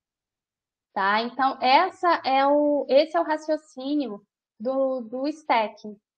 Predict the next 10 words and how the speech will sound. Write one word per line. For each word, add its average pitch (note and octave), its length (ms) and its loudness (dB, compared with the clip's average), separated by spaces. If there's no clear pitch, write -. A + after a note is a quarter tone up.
Então, B3+ 320 2
eu C4 220 4
construo D4 1000 2
aqui, A#3+ 560 -2
né, G#3+ 420 -4
classificadores, A3 1400 -4
diferentes A#3+ 480 -2
classificadores G#3+ 960 -4
com B3 180 -4
diferentes B3 840 -4